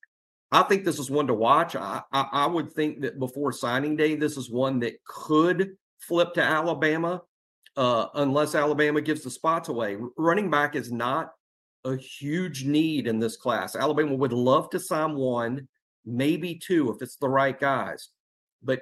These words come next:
everybody needs to keep in mind, we have five running backs on scholarship. All could return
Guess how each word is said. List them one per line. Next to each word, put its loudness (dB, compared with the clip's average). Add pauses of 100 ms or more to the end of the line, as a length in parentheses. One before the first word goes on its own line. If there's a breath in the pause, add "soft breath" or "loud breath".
(140)
everybody 2
needs 0
to -18
keep -2
in 0
mind, 2
we 0
have -2
five 0
running -2
backs -4
on -8
scholarship. -2 (680)
All 6 (100)
could 0
return -2